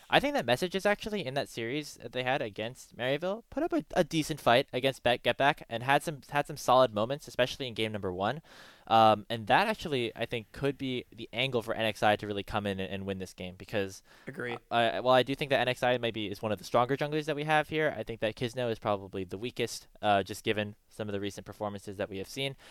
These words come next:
Speaker 1: and the fact that he is a very new player. So, um, I think N X I really has to show up, um, against Supernova, and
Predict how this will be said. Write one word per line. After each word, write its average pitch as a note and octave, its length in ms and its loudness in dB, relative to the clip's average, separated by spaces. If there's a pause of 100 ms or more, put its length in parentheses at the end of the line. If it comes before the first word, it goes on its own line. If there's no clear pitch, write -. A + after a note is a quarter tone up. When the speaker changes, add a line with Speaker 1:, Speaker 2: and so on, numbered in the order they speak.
(100)
Speaker 1:
and G#2 160 -4
the G#2 60 -2
fact G2+ 220 4
that G2 100 -6
he G2+ 80 0
is G2 100 -2
a G2+ 40 -2
very G2 200 0
new F2+ 140 -8
player. F#2 360 -4
So, F#2+ 300 0 (460)
um, G#2 420 0 (100)
I A#2 100 -2
think C3 160 -2
N B2+ 100 4
X C3 160 -2
I C3 140 8
really A#2+ 240 0
has B2+ 100 0
to B2 80 -8
show B2 180 4
up, C3+ 220 4 (180)
um, G2+ 320 2 (240)
against A2 640 -2 (440)
Supernova, D#3 680 -4
and G2+ 360 -2